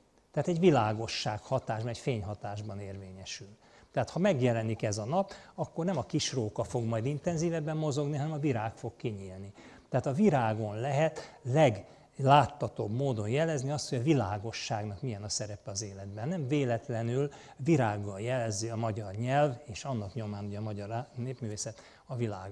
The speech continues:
Tehát azt, amit ugye a világ világosságaként, eh, hát jelenítünk meg. Amitől, ha megfosztok valakit, világtalanná válik.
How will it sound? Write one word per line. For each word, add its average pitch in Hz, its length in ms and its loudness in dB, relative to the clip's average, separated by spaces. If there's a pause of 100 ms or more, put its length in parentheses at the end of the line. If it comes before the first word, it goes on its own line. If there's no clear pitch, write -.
(180)
Tehát 113 200 -4
azt, - 280 0
amit 123 460 -2 (220)
ugye 120 200 -2
a 110 40 0
világ 107 340 -2
világosságaként, 104 1120 -10 (560)
eh, 120 100 -8
hát - 220 -6
jelenítünk 110 520 -6
meg. 120 100 -6
Amitől, 143 380 2
ha 120 80 6
megfosztok 127 600 0
valakit, 120 380 -2
világtalanná 104 920 -4
válik. 92 560 -14